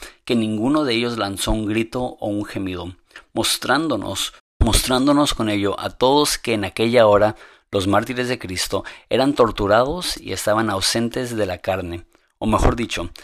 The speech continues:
que el Señor estaba presente y en comunión con ellos. Y prestando atención a la gracia de Cristo, despreciaban las torturas del mundo, comprando al coste de una hora el ser liberados de un castigo eterno.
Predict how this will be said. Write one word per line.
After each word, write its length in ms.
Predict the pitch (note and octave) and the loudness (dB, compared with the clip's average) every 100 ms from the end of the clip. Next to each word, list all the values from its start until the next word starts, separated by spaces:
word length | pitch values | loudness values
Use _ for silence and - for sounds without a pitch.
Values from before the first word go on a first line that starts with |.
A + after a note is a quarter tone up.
| - _ - | -20 _ -4
que 140 | A#2 | -2
el 80 | G#2 | 0
Señor 420 | - G#2 A2 B2+ | 0 0 0 -2
estaba 400 | B2+ - A2 G#2+ | -4 2 2 2
presente 540 | G2 - G2 F#2 - | -2 -4 -4 -6 -6
y 220 | F#2+ G2 G2 | -8 -6 -6
en 100 | F#2 | -4
comunión 440 | G2+ F#2+ F#2 F#2+ | -4 -4 -4 -6
con 200 | F2+ F#2 | -6 -6
ellos. 360 | E2+ E2 - - - - - - - | -6 -4 -4 -4 -8 -18 -20 -20 -6
Y 80 | A#2+ | 0
prestando 440 | A#2 - C3+ D3 | 2 4 2 2
atención 460 | D#3 B2 G#2+ - A#2 | 0 -4 -4 -2 0
a 80 | |
la 120 | A2 F#2 | 0 0
gracia 340 | F#2+ F#2+ A2+ | 0 -2 -2
de 80 | F#2+ | -2
Cristo, 520 | F#2+ G2+ - - F#2 - - - | -2 -2 -2 -4 -8 -10 -18 -4
despreciaban 680 | A#2 - - A2 - B2 C#3 | 0 0 0 -2 0 2 2
las 200 | B2 - | 0 0
torturas 460 | - F#2+ A2+ A2 A#2+ | -2 -2 0 0 0
del 140 | A2+ | -2
mundo, 500 | G2+ G2 F#2+ F2 F#2 - - - - | -2 -2 -2 -4 -8 -10 -18 -20 0
comprando 580 | B2 A2 B2 B2+ D3 D3+ | 2 2 0 -2 0 -2
al 160 | A2+ | -2
coste 480 | - B2+ - - C3 | 0 0 0 -2 -2
de 140 | A2+ | 0
una 360 | G2+ A#2 C3+ B2 | 0 0 0 0
hora 260 | G#2 G#2 G#2 | 0 -2 -4
el 180 | F#2+ | -8
ser 200 | F#2+ A#2 | -4 -4
liberados 840 | A2+ B2+ A#2 G2 F#2 F#2+ F2+ - - - - - | -4 -2 -2 -2 -2 -4 -4 -4 -6 -10 -16 -6
de 140 | A2 | 0
un 140 | G#2+ A2 | 0 0
castigo 500 | A2+ G#2 - A2 G2 | 0 -2 -2 -2 -4
eterno. 460 | F2+ F2+ D#2+ E2 | -2 -4 -4 -10